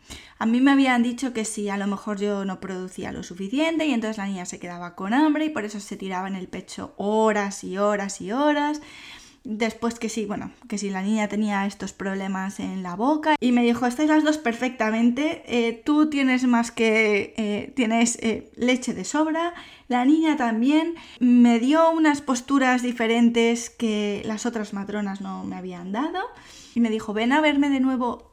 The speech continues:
en una semana y me cuentas". Yo no sé si fue efecto placebo o la seguridad que esta mujer me dio en mí misma y, y, y en que la niña estaba bien,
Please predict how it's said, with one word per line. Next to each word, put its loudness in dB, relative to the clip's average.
en 0
una 0
semana -4
y -2
me -4
cuentas". -10
Yo 0
no -2
sé -2
si -2
fue -4
efecto -4
placebo 2
o -2
la 4
seguridad 0
que -4
esta 0
mujer 2
me 0
dio 2
en 2
mí 6
misma 0
y, -8
y, -10
y -6
en 0
que -6
la -2
niña 4
estaba 0
bien, -2